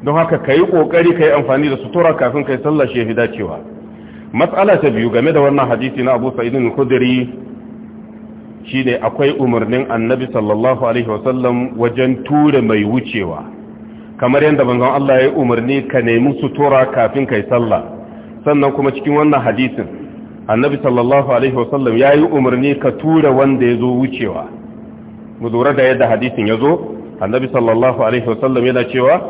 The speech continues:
"Idza salla ahadukum ila shay'in yasurhu minan nasi, fa arada ahadun an yajtaza bayna yadayhi, falyadfa'ahu." Kaga kalmar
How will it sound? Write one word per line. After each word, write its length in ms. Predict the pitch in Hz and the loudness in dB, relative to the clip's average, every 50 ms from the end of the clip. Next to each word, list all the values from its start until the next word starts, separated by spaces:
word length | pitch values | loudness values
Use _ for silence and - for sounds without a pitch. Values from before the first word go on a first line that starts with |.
| - - - - - 110 | -12 -12 -14 -12 -6 -6
"Idza 340 | 107 104 - 131 135 135 - - | -2 2 4 4 2 2 2 0
salla 460 | 127 123 120 120 127 127 127 131 - | 0 0 2 4 4 4 4 4 2
ahadukum 720 | 135 131 - 143 131 135 135 120 - - 135 135 139 131 127 | -2 0 0 -2 0 2 0 -2 0 0 0 0 2 2 0
ila 300 | 123 117 120 120 117 107 | 0 2 4 2 2 2
shay'in 340 | - 143 147 - 127 120 117 | 0 -2 -2 -2 0 0 0
yasurhu 500 | 113 104 - - 139 127 117 104 131 131 | 0 -2 -2 -2 -2 -2 0 0 0 0
minan 280 | 135 131 127 120 117 | 2 2 2 0 2
nasi, 340 | 123 139 147 143 - - 135 120 - - - - - - - - - - | 4 4 4 4 2 -4 -6 -8 -10 -12 -14 -16 -18 -18 -18 -14 -2 0
fa 80 | 151 - | 2 4
arada 520 | 143 143 135 135 135 139 139 135 120 131 135 | 4 4 4 6 6 6 6 6 4 2 2
ahadun 520 | 131 139 135 143 143 135 135 131 123 127 123 | 2 0 2 2 0 2 2 0 0 0 0
an 140 | 131 139 143 143 139 | 0 2 4 4 4
yajtaza 760 | 139 139 123 104 120 - - 143 139 139 143 120 120 131 113 104 | 4 4 2 0 -2 -4 0 4 4 4 4 4 2 0 2 4
bayna 320 | 135 139 143 143 135 135 | 4 4 4 4 2 4
yadayhi, 720 | 127 123 120 117 110 131 147 151 156 151 131 156 165 160 160 - - - - - - - | 4 4 4 2 2 2 2 4 2 2 0 -2 -4 -4 -6 -8 -12 -16 -16 -18 -4 2
falyadfa'ahu." 1200 | 175 175 180 180 175 175 165 170 170 156 143 120 127 123 - - 151 156 - 143 127 - - - - - - - - - - - - - - - - - - - - - - - - - - - - | 2 4 4 4 2 2 4 4 4 4 4 2 0 -2 0 2 0 2 2 2 0 0 -2 -8 -12 -14 -14 -16 -16 -18 -18 -20 -20 -20 -20 -20 -20 -20 -20 -20 -20 -20 -20 -20 -20 -20 -20 -18 -4
Kaga 240 | - 113 120 117 123 | -2 0 2 2 0
kalmar 420 | - - 135 131 127 120 113 - | 0 0 0 2 4 2 2 0